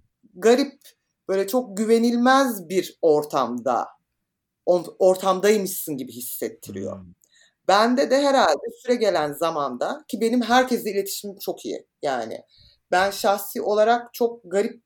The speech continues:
Speaker 1: bir şey yaşamadım. Ama değişik şeyler gördüm. Hani çünkü şu ana kadar benim başıma gelmemiş olması ileride benim başıma gelmeyeceği anlamına gelmiyor. Ee,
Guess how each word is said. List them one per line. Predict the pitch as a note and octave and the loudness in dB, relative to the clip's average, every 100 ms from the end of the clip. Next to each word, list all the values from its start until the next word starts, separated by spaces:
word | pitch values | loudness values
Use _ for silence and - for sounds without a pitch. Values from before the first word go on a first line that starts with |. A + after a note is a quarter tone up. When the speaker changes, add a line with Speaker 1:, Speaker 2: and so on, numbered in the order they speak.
| _ _ | _ _
Speaker 1:
bir | - | -6
şey | - C#4 | 0 4
yaşamadım. | B3 A#3 F#3 B2 G#3 B3 _ _ _ _ _ _ _ _ _ _ | 4 2 -4 -6 -10 -20 _ _ _ _ _ _ _ _ _ _
Ama | G#3+ A3+ C4+ G4+ - _ _ _ _ | 0 2 -2 -4 -10 _ _ _ _
değişik | F#3+ A#3 A#3 B3 | -2 -2 -2 -4
şeyler | F#3 D#3 B3+ | -2 4 4
gördüm. | A3+ G#3+ F3 - - _ _ _ _ _ _ | 6 6 6 4 -10 _ _ _ _ _ _
Hani | E3+ E3 D#3+ | -4 -4 -6
çünkü | G#3+ G#3 G3+ | -8 -8 -10
şu | - G#3+ | 0 2
ana | G#3 G#3+ G#3 | 2 0 0
kadar | G#3+ G3+ G3+ G3+ | 2 4 4 2
benim | G#3+ G3+ | -4 -2
başıma | G3+ G3+ G3+ | -2 -2 -4
gelmemiş | G3 G#3+ G#3 E3+ D3+ E3 | 2 4 4 -2 -6 -2
olması | D3+ D3+ D#3 C#4+ | -2 -2 -4 -2
ileride | G#3 F#3 F#3+ | 2 4 2
benim | F#3+ F#3+ | -2 -4
başıma | F#3+ G3 | -6 -4
gelmeyeceği | F#3 F#3+ F#3 D#3+ D#3 D#3 | 0 2 0 -4 -2 0
anlamına | D#3+ D#3+ D3+ A#3+ | 0 -4 -4 -2
gelmiyor. | C4 A3 G3+ D3+ A2 D#2+ _ _ _ _ _ - | 2 2 2 -2 -8 -12 _ _ _ _ _ -4
Ee, | D#3 C#3+ | 0 0